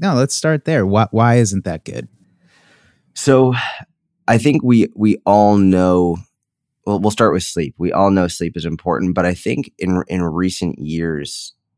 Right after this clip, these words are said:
Speaker 2: it's become even m-, we've become more acutely aware of it. And, you know,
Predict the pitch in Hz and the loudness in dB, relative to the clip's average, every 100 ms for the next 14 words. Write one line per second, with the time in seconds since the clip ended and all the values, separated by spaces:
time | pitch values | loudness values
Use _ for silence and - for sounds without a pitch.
0 | _ 80 - - 82 82 - 87 69 80 | _ -16 -14 -16 -14 -14 -8 -8 -6 -8
1 | 82 82 82 78 90 92 80 90 104 92 | -8 -6 -6 -6 -6 -6 -6 -6 -2 0
2 | 95 95 80 - - 101 - 87 78 71 | 2 2 -2 -6 -6 -6 -4 -4 -4 -4
3 | 73 69 60 53 - _ - _ - 95 | -6 -6 -8 -12 -14 _ -20 _ -2 0
4 | 90 87 80 | 0 0 -2